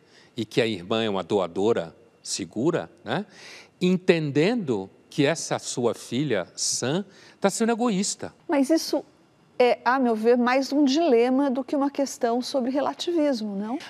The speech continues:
Speaker 1: Não, não. É, é o tipo de questão que mostra o relativismo na sua amplitude.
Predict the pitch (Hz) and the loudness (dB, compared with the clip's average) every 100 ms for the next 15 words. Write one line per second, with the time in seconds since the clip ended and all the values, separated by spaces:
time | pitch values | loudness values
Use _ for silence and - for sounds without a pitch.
0 | - 202 269 233 131 143 180 220 170 202 | 0 2 2 0 2 2 2 0 0 0
1 | 170 - 254 - 180 156 127 - - - | -2 0 0 0 -6 -4 -4 -4 -4 -2
2 | 156 190 101 - - - 185 160 165 226 | 0 -2 -4 -16 -10 -2 2 4 4 4
3 | - - 151 131 131 120 110 98 127 151 | 0 -2 0 2 0 0 -6 -4 -2 -2
4 | 147 151 139 - 143 170 175 - - - | -4 -2 -4 -4 0 0 0 -6 -20 -16
5 | - 175 170 240 - 175 240 160 95 | -2 0 2 0 2 2 2 0 -10